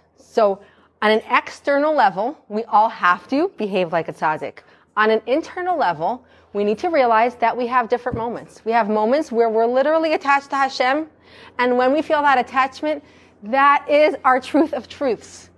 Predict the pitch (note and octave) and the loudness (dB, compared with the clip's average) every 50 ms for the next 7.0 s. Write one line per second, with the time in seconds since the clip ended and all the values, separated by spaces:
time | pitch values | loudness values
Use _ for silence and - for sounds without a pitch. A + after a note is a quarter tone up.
0 | _ _ _ _ - - - A#3+ B3 B3 C4+ D4 D#4 E4 F4 E4 E4+ E4+ E4 D#4 | _ _ _ _ -20 -14 -8 -4 -2 0 2 2 2 0 0 -2 -2 -2 0 0
1 | C#4+ D4+ D#4 D#4 D4 D4 D4 D4 D4 D4 D#4 D#4 - - C4+ C#4+ C#4+ C#4+ C#4 C#4 | 2 2 2 0 0 0 0 0 0 -2 -4 -6 -8 -6 -4 -4 -4 -4 -4 -6
2 | C4+ B3+ C4+ B3+ C4 C4 B3+ - B3 A#3 G3 G3+ G3 G3+ G3 F3+ E3 D#3+ - - | -8 -6 -4 -6 -6 -6 -6 -6 -6 -6 -6 -8 -10 -12 -12 -14 -14 -14 -16 -18
3 | - F3+ E3 E3 - - G#3 G#3+ A3+ A3 A#3 B3 A#3+ A3+ A#3+ A#3 - - - B3+ | -20 -20 -18 -18 -16 -12 -8 -6 -6 -2 0 0 0 0 0 -2 -4 -4 -2 0
4 | C4 C4 - A3 F3+ E3 D#3+ G3+ G3+ G#3+ G#3+ G#3 A3 B3 B3 C4 B3+ B3+ - C4+ | 0 0 0 0 0 0 0 -2 -2 -2 -2 0 2 2 2 0 -2 -4 -4 -4
5 | C4 B3+ - - - B3+ A#3+ B3 - - C4 C4 C4+ C4+ C#4 B3+ A#3+ A3+ A3 G#3+ | -4 -4 -2 0 0 0 0 0 -2 0 2 2 2 2 2 0 0 -2 -2 -4
6 | G#3+ F3+ B3 C#4 C#4 C4+ C#4+ C4 G3+ A#3+ A3+ F#3+ D#3+ D#3+ E3+ - - - - | -6 -4 -4 -2 -2 -2 -4 -8 -6 -6 -4 -4 -4 -4 -6 -10 -18 -20 -20